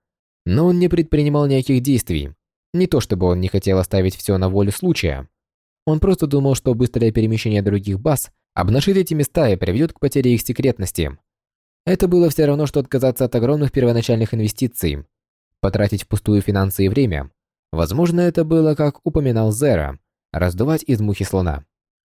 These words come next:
Однако сложившаяся ситуация показала, что у Зера была подробная информация обо всех базах организации, гораздо больше, чем он ожидал. Он вспомнил слова учёных о том, что эксперимент Валькирия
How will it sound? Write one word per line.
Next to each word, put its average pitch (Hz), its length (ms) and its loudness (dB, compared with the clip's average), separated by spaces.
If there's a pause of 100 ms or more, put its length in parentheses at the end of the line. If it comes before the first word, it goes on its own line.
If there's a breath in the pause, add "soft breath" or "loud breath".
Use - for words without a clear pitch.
(220)
Однако 139 380 0
сложившаяся 143 600 0
ситуация 131 520 -2
показала, 156 400 -2
что - 220 -4
у 123 100 0
Зера 113 320 2
была 110 260 2
подробная 110 440 -2
информация 113 460 -2
обо 87 160 0
всех 139 280 -2
базах 113 340 0
организации, 117 800 -2 (480)
гораздо 107 400 0
больше, 98 540 -2
чем 156 160 0
он 127 140 2
ожидал. 80 400 -2 (600)
Он 139 200 0
вспомнил 170 400 0
слова 143 300 2
учёных 147 420 0
о 135 40 0
том, 120 320 -2
что 107 220 0
эксперимент 107 480 0
Валькирия 98 640 -2